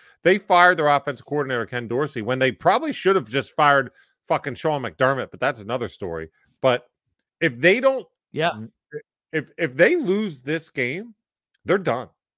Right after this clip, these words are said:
Speaker 1: Like, you can kiss the playoffs goodbye. And they're just too good for that to happen this early in the season. So just protect the goddamn ball, Josh Allen and the, the running backs,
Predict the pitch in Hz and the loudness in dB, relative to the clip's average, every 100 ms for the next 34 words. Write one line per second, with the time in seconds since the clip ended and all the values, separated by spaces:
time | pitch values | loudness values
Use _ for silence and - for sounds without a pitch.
0 | - 123 120 170 320 - 190 - 101 131 | -2 -2 -2 -8 -6 -2 -2 -4 -6 -2
1 | 160 123 - 101 82 80 82 _ _ _ | -2 -2 -8 -12 -10 -12 -14 _ _ _
2 | _ _ _ 165 170 269 415 349 - 247 | _ _ _ 0 2 2 0 -6 -6 -6
3 | 247 202 202 190 180 160 151 147 147 156 | -6 -2 -2 -2 -6 -6 -4 -4 -4 -6
4 | 123 110 135 143 135 127 107 - 135 95 | -8 -6 -6 -4 -4 -4 -10 -14 -14 -16
5 | 82 _ _ _ _ 147 113 110 - _ | -20 _ _ _ _ 0 0 0 -6 _
6 | _ _ _ _ _ - 370 370 - - | _ _ _ _ _ -4 -2 -4 -2 -2
7 | - 151 180 165 160 156 143 113 113 110 | -2 -10 -4 -4 -4 -6 -6 -4 -2 -2
8 | 101 - _ _ _ 170 160 - 143 139 | -4 -8 _ _ _ -4 -4 -4 -4 -4
9 | 131 127 123 _ _ 143 135 123 117 113 | -6 -10 -14 _ _ -2 -2 -4 -6 -6
10 | 107 123 104 131 139 123 123 120 113 - | -6 -8 -2 0 0 0 0 0 -2 -14